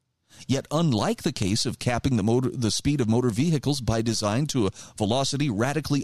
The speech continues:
unlikely to cause death, these diseases are not entirely preventable. Because although we no longer like to admit it, we all die in the end.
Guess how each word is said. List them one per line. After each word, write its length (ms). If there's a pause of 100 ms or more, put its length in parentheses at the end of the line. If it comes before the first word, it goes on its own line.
unlikely 600
to 80
cause 320
death, 300 (760)
these 240
diseases 540
are 100
not 460 (140)
entirely 500
preventable. 600 (920)
Because 300
although 200
we 140
no 120
longer 340
like 220
to 120
admit 240
it, 100 (240)
we 160
all 180
die 520
in 140
the 160
end. 260